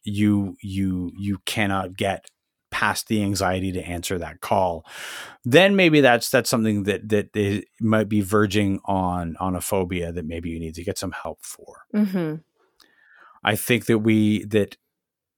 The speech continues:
Speaker 1: that the, the anxiety that, that pervades a lot of, of, of introverts is, is one where it's not a debilitating anxiety.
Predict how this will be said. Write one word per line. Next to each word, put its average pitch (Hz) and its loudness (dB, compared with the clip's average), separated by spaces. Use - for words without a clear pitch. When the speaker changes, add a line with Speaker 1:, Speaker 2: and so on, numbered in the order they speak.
Speaker 1:
that 95 -2
the, 110 4
the 113 2
anxiety 120 4
that, 110 2
that 104 0
pervades 107 0
a 104 0
lot 92 -8
of, 123 -2
of, 113 0
of 107 0
introverts 120 0
is, 104 2
is 104 -2
one 101 0
where 104 2
it's 107 0
not 104 2
a 101 -2
debilitating 135 0
anxiety. 151 0